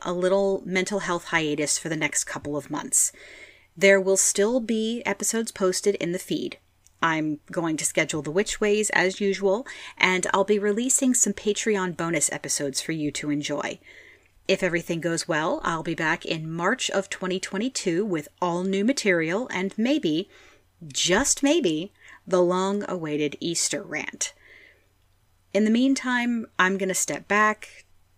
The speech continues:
take proper care of myself, attend to some family stuff, maybe work on the other projects I've been shelving for a while. I am fine.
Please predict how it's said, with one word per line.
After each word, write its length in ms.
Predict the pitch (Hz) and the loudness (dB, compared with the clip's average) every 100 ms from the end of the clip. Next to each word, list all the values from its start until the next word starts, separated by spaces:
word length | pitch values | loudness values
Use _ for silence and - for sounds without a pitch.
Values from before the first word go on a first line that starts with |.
| _ | _
take 240 | - 147 - | -6 -6 -4
proper 280 | 160 143 143 | -4 -4 -8
care 320 | - 208 214 | 2 4 4
of 100 | 220 | 4
myself, 680 | 202 196 - 196 196 190 - | 2 2 2 4 4 2 -6
attend 300 | - - 151 143 | -8 -4 -4 -2
to 60 | |
some 180 | - 147 | -2 -4
family 500 | - 190 196 196 196 | -4 -2 0 2 2
stuff, 420 | - 202 190 - - - - - | 2 2 2 0 -10 -20 -20 -16
maybe 440 | - 175 170 156 143 _ | -4 0 0 -2 -6 _
work 240 | 175 165 165 | -2 0 -2
on 200 | 156 147 | -4 -4
the 120 | 156 | -4
other 160 | 143 143 | -4 -4
projects 500 | - 214 208 196 - | 0 2 2 2 0
I've 100 | 185 | -2
been 100 | 180 | -2
shelving 380 | - 180 180 175 | 0 0 -2 -4
for 240 | - 170 | -2 -2
a 80 | 165 | -2
while. 460 | 160 160 165 170 - - - _ _ _ _ | -2 -2 -2 -4 -8 -20 -20 _ _ _ _
I 140 | 185 196 | 2 4
am 200 | 196 196 | 4 2
fine. 420 | - 151 - - | 0 -4 -4 -12